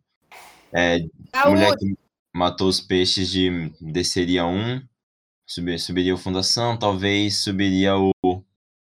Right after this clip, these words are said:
Speaker 1: o Fundação Império, talvez, pro S. Vinland Saga, acho que, né, acho que é isso. E o Guerra dos Tronos, eu, o Guerra dos Tronos, cara, eu não sei. Não sei, mano. É que vem, é tão, melhora tanto pra frente, sabe? Tem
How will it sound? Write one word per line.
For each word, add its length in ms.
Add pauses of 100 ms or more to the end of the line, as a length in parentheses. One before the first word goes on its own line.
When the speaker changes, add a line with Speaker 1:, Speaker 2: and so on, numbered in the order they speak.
(440)
Speaker 1:
o 80
Fundação 560
Império, 580
talvez, 560 (120)
pro 260
S. 500 (540)
Vinland 260
Saga, 280
acho 160
que, 200
né, 400
acho 160
que 80
é 40
isso. 160 (200)
E 160
o 180
Guerra 200
dos 220
Tronos, 400
eu, 100
o 200
Guerra 180
dos 180
Tronos, 400
cara, 240
eu 60
não 80
sei. 440 (760)
Não 100
sei, 460
mano. 320 (520)
É 100
que 100
vem, 220 (140)
é 180
tão, 200 (400)
melhora 340
tanto 380
pra 140
frente, 320
sabe? 240
Tem 100